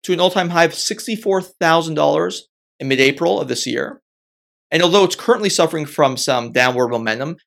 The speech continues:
many expect it to resume its upward trajectory pretty soon. While all this was happening,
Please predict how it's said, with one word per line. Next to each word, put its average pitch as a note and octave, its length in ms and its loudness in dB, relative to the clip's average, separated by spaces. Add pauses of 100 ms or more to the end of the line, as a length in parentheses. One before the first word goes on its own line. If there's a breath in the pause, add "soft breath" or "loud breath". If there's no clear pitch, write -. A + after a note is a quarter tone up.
(140)
many G3 280 0
expect E3 400 0
it D3+ 140 -4
to C3 440 -6
resume C#3+ 320 2
its C3 100 -6
upward B2 400 -4
trajectory A2+ 560 -4
pretty - 240 -14
soon. - 440 -4 (300)
While D#3 120 6
all G3+ 140 8
this A3+ 180 2
was E3 120 -2
happening, A3 580 -4